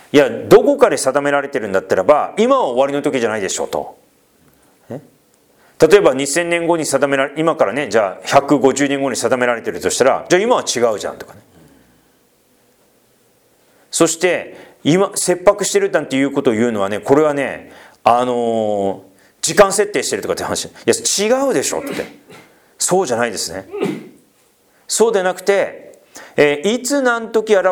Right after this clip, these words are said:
れてもおかしくないような状況。なぜかって言ったら、すでに不法の秘密は働いていて、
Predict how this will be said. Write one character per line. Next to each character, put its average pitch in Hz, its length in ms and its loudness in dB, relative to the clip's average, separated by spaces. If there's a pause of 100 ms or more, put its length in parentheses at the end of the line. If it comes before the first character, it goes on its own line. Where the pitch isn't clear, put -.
(140)
れ 185 60 -10
て 185 100 -8
も 147 180 -4
お 151 100 2
か 190 160 4
し - 120 -6
く 156 140 0
な 165 180 0
い 180 80 -8
よ 180 120 2
う - 20 -2
な 113 140 -2
状 113 140 -2
況。 110 140 0
な 143 120 2
ぜ 151 100 -2
か 151 80 2
っ - 20 -6
て - 40 -8
言 - 40 -10
っ - 20 -4
た - 60 -4
ら、 95 60 -4
す - 340 -4
で 220 180 0
に 101 420 -6 (320)
不 - 180 0
法 135 260 4
の 127 100 0
秘 123 120 -6
密 117 260 -2
は 120 320 0 (540)
働 175 440 2
い 165 40 -10
て 156 120 -2
い 147 100 -6
て、 151 500 -2